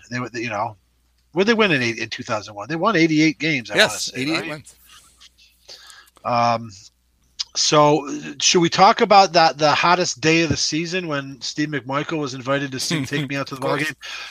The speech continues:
Speaker 1: Before or after the, well, we already kinda covered the three back, or we'll get into three back-breaking, back-breaking games 'cause it really defined the season. Um, I was at this game, and here's, I'm gonna, I'm gonna really kinda bring an obscure fact here that nobody's gonna be able to verify, but I know it's true. So,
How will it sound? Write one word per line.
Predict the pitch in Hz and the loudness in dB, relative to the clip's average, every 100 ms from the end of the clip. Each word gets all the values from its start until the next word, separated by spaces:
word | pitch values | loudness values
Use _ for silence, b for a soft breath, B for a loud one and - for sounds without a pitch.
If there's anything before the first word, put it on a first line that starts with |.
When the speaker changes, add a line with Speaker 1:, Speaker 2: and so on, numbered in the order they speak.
| B | B
Speaker 1:
Before | 151 139 - 165 175 165 | -2 -2 2 6 6 6
or | 147 135 | 4 6
after | 151 143 147 | 6 6 -2
the, | 135 135 | -6 -6
well, | 156 175 185 | 0 4 8
we | |
already | 208 170 | 8 6
kinda | - 156 | 4 0
covered | - 151 135 | 2 -2 -4
the | 123 | -8
three | - 123 | -8 -4
back, | 123 127 135 | -4 -4 -6
or | 143 139 | -6 -4
we'll | 165 | 0
get | 160 | 0
into | 139 113 | 0 -6
three | 127 | -8
back-breaking, | 107 117 113 123 - 113 _ _ | -4 -4 -4 -8 -10 -18 _ _
back-breaking | - 123 - 123 117 113 | -4 -4 -4 -8 -8 -10
games | 101 107 104 - | -12 -12 -10 -10
'cause | 123 113 | -10 -12
it | |
really | 131 123 | -10 -10
defined | 107 - 110 104 | -10 -8 -8 -6
the | 107 | -8
season. | 113 110 - - _ B B B B B B - | -8 -10 -12 -12 _ B B B B B B 2
Um, | 123 120 117 - | 4 4 0 2
I | 180 | 2
was | 202 185 | 4 2
at | 180 | 2
this | 151 | 0
game, | 147 117 | -2 -4
and | 147 | -2
here's, | 143 233 208 147 | 2 2 0 0
I'm | 185 | 2
gonna, | 185 175 _ - | 2 2 _ -6
I'm | 165 | -4
gonna | 170 139 131 | -4 -8 -6
really | 160 170 147 | 0 0 0
kinda | 160 139 123 _ _ 113 | 0 0 -2 _ _ _
bring | 139 151 | -4 -4
an | 139 | -4
obscure | 123 - - 151 135 | -4 -4 -2 -2 -2
fact | - 151 127 120 | -2 0 0 -2
here | - 104 92 - - | -8 -10 -12 -14 -8
that | 117 113 | -8 -6
nobody's | 131 143 127 113 | -8 -6 -6 -8
gonna | - 123 | -8 -8
be | 113 | -8
able | 110 107 | -10 -12
to | |
verify, | 113 113 107 110 101 | -10 -10 -8 -8 -8
but | 107 | -8
I | 110 | -10
know | 113 104 | -10 -8
it's | - | -8
true. | - 123 101 | -6 -8 -10
So, | - 107 95 | -12 -10 -12